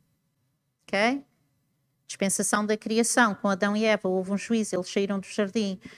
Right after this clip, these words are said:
A dispensação do, do, do, do patriarcal, em que foram levados ao juízo, foram levados para,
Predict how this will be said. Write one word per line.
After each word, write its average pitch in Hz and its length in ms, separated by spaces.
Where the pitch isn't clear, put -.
A 185 600
dispensação 208 1800
do, 202 260
do, 196 200
do, 202 320
do 196 320
patriarcal, 208 1160
em 190 240
que 196 360
foram 202 800
levados 202 580
ao 202 60
juízo, 214 440
foram 208 260
levados 208 400
para, 202 220